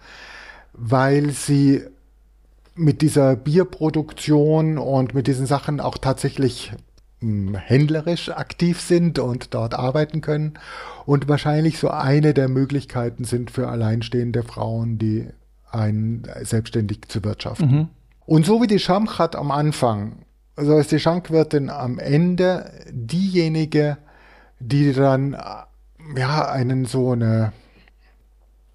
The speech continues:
Speaker 1: Zusammenfassung gibt. Das ist nicht in der jüngeren Fassung, sondern in der älteren Fassung. Das hat man dann rausgestrichen, weil es nicht mehr gepasst hat in die jüngere Zeit. In der älteren Fassung steht, ist eben diese Szene sehr gut erhalten,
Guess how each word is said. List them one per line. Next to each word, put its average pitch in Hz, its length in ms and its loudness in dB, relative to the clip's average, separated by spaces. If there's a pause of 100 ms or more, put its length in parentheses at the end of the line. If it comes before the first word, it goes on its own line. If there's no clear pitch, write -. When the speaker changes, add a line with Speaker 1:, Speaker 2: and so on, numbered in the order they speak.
(420)
Speaker 1:
Zusammenfassung 135 800 0
gibt. 110 360 -2
Das 139 140 0
ist 180 220 0
nicht 175 180 0
in 147 140 0
der 139 240 2
jüngeren 165 480 0
Fassung, 135 420 -2
sondern 127 320 -2
in 120 120 -4
der 113 120 -4
älteren 139 480 0
Fassung. 127 500 -2 (520)
Das - 80 -4
hat 143 140 2
man 139 140 2
dann 120 120 -2
rausgestrichen, 127 880 0
weil 117 80 0
es 117 100 -6
nicht 127 160 -4
mehr 120 120 -4
gepasst - 500 -4
hat - 120 0
in 113 120 -2
die 107 80 -2
jüngere 113 340 -2
Zeit. 135 380 -4
In 131 160 -6
der 120 80 -8
älteren 135 340 -4
Fassung 135 400 -2
steht, 131 380 -2 (920)
ist 131 280 2
eben 131 180 4
diese 127 320 2
Szene 143 480 2
sehr 127 160 4
gut 123 200 -2
erhalten, 143 720 0